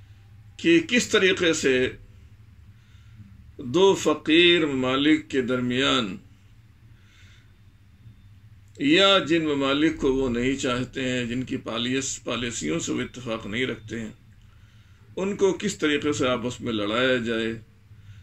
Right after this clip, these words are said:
खूरेजी कराई जाए और इसके नतीजे में अपने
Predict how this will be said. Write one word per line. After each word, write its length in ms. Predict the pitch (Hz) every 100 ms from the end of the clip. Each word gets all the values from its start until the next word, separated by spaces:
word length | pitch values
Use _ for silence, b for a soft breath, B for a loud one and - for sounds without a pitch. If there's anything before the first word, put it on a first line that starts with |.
| b b b -
खूरेजी 460 | 113 110 131 131 151
कराई 380 | 143 127 127
जाए 380 | 117 123 113 113 107 - - - - - B B B B -
और 240 | 196 196
इसके 280 | 190 - 185
नतीजे 480 | 165 160 147 139 147
में 240 | 143 143
अपने 400 | 127 110 127 131